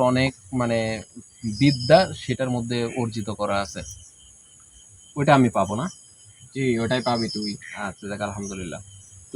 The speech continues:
Speaker 1: বিষয় হচ্ছে এই ক্ষেত্রে আমার আর মানে জীবনের উপর দিয়ে কোনো রিস্ক আছে কিনা সেটা জানতে চাচ্ছি।
Speaker 2: জীবনের উপর দিয়ে তোর কোনো রিস্ক নাই, কিন্তু তুই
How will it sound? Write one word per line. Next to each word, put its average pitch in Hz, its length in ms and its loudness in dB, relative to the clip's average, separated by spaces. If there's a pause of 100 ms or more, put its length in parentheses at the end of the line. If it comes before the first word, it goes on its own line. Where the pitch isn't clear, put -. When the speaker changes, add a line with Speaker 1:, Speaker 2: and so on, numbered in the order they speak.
(100)
Speaker 1:
বিষয় 175 180 2
হচ্ছে 175 180 -2 (160)
এই 160 100 0
ক্ষেত্রে 175 280 -2 (360)
আমার 147 240 2
আর 160 80 6 (240)
মানে 139 180 0 (380)
জীবনের 151 300 2
উপর 151 140 -4
দিয়ে 147 140 -2
কোনো 139 160 2
রিস্ক 127 240 -2
আছে 117 200 -8
কিনা 87 160 -10 (100)
সেটা 117 260 -6
জানতে 95 260 -6
চাচ্ছি। 95 260 -4 (1700)
Speaker 2:
জীবনের 147 340 0
উপর 143 160 -2
দিয়ে 139 160 -2
তোর 135 180 -2
কোনো 127 200 4
রিস্ক 123 200 0 (100)
নাই, 110 100 -2 (140)
কিন্তু 127 300 -4 (960)
তুই 139 240 0